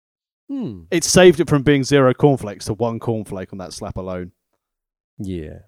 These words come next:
Speaker 1: Um, the, the weird thing, uh, the feeling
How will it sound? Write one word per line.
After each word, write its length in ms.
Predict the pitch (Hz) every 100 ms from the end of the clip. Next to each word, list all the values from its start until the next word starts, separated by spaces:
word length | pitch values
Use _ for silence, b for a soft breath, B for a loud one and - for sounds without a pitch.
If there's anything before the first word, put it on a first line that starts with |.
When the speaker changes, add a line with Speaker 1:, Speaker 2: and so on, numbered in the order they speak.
| _ _ _ _ _ _ _ _ _ _ - _ _ _ _ _ _ _ _ _ -
Speaker 1:
Um, 380 | 196 226 220 196 _
the, 140 | 233
the 100 | 226
weird 260 | 240 320 -
thing, 360 | 165 135 120 120 -
uh, 200 | 143 110
the 140 | 135
feeling 540 | 135 220 185 170 143